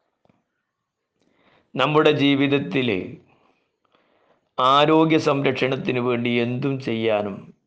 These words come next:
എത്ര ചെലവഴിക്കാനും ആളുകൾ തയ്യാറാണ്. ഒരു രോഗം വന്നാൽ,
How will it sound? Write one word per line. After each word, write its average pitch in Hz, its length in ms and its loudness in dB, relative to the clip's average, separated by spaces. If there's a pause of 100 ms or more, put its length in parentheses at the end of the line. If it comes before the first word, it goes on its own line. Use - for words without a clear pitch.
(100)
എത്ര 135 480 -2
ചെലവഴിക്കാനും 120 1120 -2
ആളുകൾ 104 720 -4 (180)
തയ്യാറാണ്. - 600 -10 (4000)
ഒരു 131 160 2
രോഗം 127 440 4
വന്നാൽ, 123 560 -2